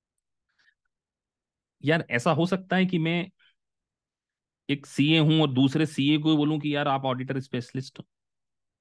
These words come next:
फिर हम दोनों में क्या फर्क रह गया? हम दोनों के पास सेम डिग्री है, तो वो कहां से स्पेशलिस्ट? मैं, मतलब, अपने आप को, अपने आप को ही स्पेशलिस्ट नहीं मान रहा हूं। सोचिए, जिस फील्ड का नॉलेज मेरे पास है, जिस फील्ड की प्रिपरेशन मैंने की है,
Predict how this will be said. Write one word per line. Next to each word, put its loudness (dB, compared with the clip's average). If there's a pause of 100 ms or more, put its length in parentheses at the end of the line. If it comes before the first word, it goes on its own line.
(720)
फिर -2
हम 0
दोनों 0
में -4
क्या -2
फर्क -4
रह -6
गया? -10 (280)
हम 0
दोनों 0
के -4
पास -4
सेम -4
डिग्री -2
है, -4 (540)
तो 2
वो 4
कहां 2
से 2
स्पेशलिस्ट? -2
मैं, 2
मतलब, 4
अपने 2
आप 2
को, -4
अपने -4
आप 2
को -2
ही 2
स्पेशलिस्ट -2
नहीं 0
मान 0
रहा -2
हूं। -4
सोचिए, -8 (840)
जिस 0
फील्ड 4
का 4
नॉलेज 6
मेरे 6
पास 2
है, 2
जिस -2
फील्ड 2
की -8
प्रिपरेशन 0
मैंने 2
की -4
है, -4